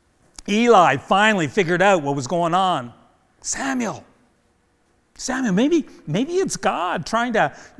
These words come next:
give a message, uh, to you. Samuel, go back to bed. And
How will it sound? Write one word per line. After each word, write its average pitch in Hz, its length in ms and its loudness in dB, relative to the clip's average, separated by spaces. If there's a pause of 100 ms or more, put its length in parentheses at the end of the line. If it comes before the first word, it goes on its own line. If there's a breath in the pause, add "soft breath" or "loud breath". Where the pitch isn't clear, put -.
give 226 180 -2
a 294 60 0
message, 254 640 -2
uh, 196 80 2
to 208 180 -4
you. 135 320 -2 (220 loud breath)
Samuel, 254 600 -2 (200)
go 208 120 -8
back 269 320 -2
to 311 100 0
bed. 240 460 2
And 139 100 -6